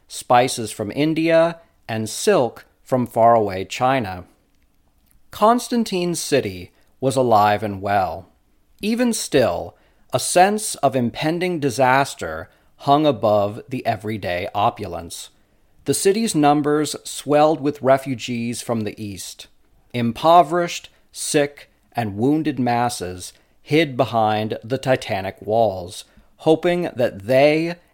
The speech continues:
and the strait would protect them from the Turkish onslaught.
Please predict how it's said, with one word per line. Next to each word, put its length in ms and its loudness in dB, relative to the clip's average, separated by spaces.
and 240 2
the 60 -4
strait 600 0
would 180 -6
protect 460 0
them 320 -6
from 220 0
the 100 -2
Turkish 580 -8
onslaught. 760 -4